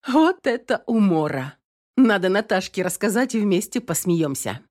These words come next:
«Она в какой-то фирме служит», говорил клиент, просматривая договор.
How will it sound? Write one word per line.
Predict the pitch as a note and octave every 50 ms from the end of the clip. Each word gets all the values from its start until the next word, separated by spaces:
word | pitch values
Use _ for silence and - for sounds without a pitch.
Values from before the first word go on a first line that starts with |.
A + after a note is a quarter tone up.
| _ _ _ _ _ _ _ _ -
«Она | - - G#2 A2+ D#3 G3+ - A#3+
в | - -
какой-то | E3+ E3 - A3 A3+ - - D3+
фирме | C#3+ - - E3+ F3+ E3+ D3+ C3 B2+ A#2+ -
служит», | - - - C#3+ C#3+ D#3 D3 C3+ A2+ B2 A#2+ - - - _ _ _ _ -
говорил | - D3+ F#3+ B3+ D#4 E4+ C#4 G3 E3 D#3 C#3+ C#3
клиент, | - D3 C#3 C3+ B2 C3 D#3 G3 A3 G#3+ - -
просматривая | - F3 E3 - - F3 C#3 - - B2 B2+ A#2+ C3 B2+ B2+
договор. | B2 C#3 A#2+ C#3+ C#3 B2+ C3 B2 A2+ -